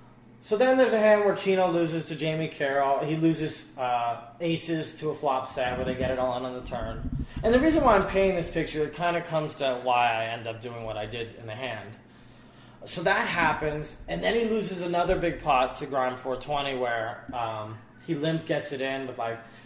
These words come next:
Chino plays really good, but it's definitely a live, weird strat. Like, he ends up losing another pot, so he's lost, like,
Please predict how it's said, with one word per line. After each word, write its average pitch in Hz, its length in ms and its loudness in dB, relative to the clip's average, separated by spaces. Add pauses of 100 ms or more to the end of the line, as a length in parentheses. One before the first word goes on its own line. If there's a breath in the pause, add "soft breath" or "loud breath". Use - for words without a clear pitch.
Chino 302 280 4
plays 208 320 4
really 165 240 6
good, 147 240 0
but 147 100 -4
it's 151 140 -2
definitely 160 440 2
a 139 80 0
live, 123 540 2
weird 123 260 -6
strat. 117 480 -2
Like, 110 200 -4 (960 loud breath)
he 247 160 8
ends 254 140 10
up 240 80 8
losing 214 240 8
another 180 240 6
pot, 160 320 2
so 175 120 -2
he's 143 380 2
lost, 147 400 4
like, 110 220 0